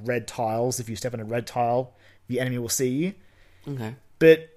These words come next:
Speaker 1: and that's fine, except for the fact that the very first mission is disarm this bomb. You have eight turns. And I s-, <laughs> and it was just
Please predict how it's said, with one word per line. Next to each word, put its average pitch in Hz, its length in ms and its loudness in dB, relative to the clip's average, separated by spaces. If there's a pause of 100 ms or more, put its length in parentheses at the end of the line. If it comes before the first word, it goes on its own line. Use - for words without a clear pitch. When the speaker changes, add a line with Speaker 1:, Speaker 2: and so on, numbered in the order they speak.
Speaker 1:
and 143 100 -4
that's 143 120 -2
fine, 139 280 -2
except 131 280 -4
for 151 80 -6
the 135 120 0
fact 127 240 0
that 127 100 -6
the 120 60 -8
very 143 180 4
first 143 220 -2
mission 139 240 -2
is 120 100 -2
disarm 135 380 -2
this 123 100 -4
bomb. 101 380 -2 (340)
You 123 120 -10
have 127 160 0
eight 127 160 -2
turns. 104 440 -6 (480)
And 143 160 0
I 143 60 2
s-, - 180 4
<laughs> - 1300 -10
and 175 180 0 (100)
it 190 100 6
was 190 180 6
just 262 180 -2